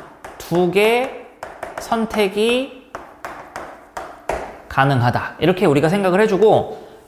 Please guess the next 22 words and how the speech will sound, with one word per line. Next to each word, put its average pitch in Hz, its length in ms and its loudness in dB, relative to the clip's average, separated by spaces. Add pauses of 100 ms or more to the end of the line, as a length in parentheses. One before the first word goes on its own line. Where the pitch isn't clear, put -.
연습 220 340 4
게임을 220 340 2
좀 214 180 0
더 208 100 4
해주고 254 380 -2
나서 196 280 2
마무리를 165 400 2
지을 160 240 -2
테니까 160 300 -2
걱정하지 170 500 -2
말고 123 340 0
쫄지 220 380 4
말고 143 420 2
일단 123 240 -4
필기 123 420 -8 (220)
정리. 110 320 0 (4000)
자, 156 220 6
연습 160 260 6
게임 156 220 6
해보자. 131 560 6
연습 123 260 6
게임. 117 460 2